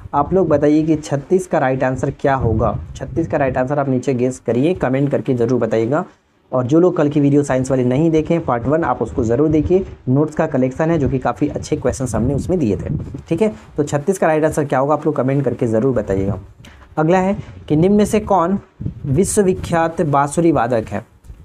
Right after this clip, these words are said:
तो बांसुरी वादक अगर इनमें से हम देखें तो देखिए, जाकिर हुसैन जो है, sorry, जाकिर, च-, चलो बात कर लेते हैं। जाकिर हुसैन तबला वादक है, हरिप्रसाद चौरसिया का संबंध बांसुरी वादक से होगा और शिव कुमार शर्मा जो कि संतूर से संबंध रखते हैं। और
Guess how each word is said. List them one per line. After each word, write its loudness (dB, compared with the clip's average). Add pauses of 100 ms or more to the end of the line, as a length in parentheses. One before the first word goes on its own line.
(240)
तो 0
बांसुरी 2
वादक 4 (140)
अगर 0
इनमें 4
से 0
हम 2
देखें 0 (760)
तो 6
देखिए, 0 (800)
जाकिर 2
हुसैन 2
जो 2
है, 0 (100)
sorry, -2
जाकिर, 0 (200)
च-, 0
चलो -2
बात 0
कर -2
लेते 0
हैं। -4 (300)
जाकिर 2
हुसैन 2
तबला 4
वादक 4
है, 0
हरिप्रसाद 0
चौरसिया 0
का 0
संबंध 0
बांसुरी 0
वादक 0
से -4
होगा -4 (400)
और 2
शिव 2
कुमार 2
शर्मा 2
जो 0
कि 4
संतूर 2
से -2
संबंध 0
रखते 0
हैं। 2
और 0